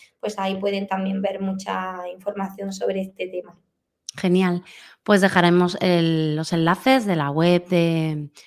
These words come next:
Speaker 2: Mito Hacks y todo lo demás para que si necesitan contactarte, pues bueno,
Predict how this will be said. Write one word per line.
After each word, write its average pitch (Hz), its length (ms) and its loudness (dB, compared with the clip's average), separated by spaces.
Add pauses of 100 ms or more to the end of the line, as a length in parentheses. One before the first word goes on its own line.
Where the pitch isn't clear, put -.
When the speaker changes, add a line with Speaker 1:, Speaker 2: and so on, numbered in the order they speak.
Speaker 2:
Mito 175 260 0 (100)
Hacks 202 400 4
y 175 240 -2
todo 156 220 -2
lo 160 100 0
demás 160 340 -2
para 202 220 -2
que 165 240 -6
si 170 120 -6
necesitan 156 480 -4
contactarte, 165 800 -4
pues 165 220 -12
bueno, - 260 -14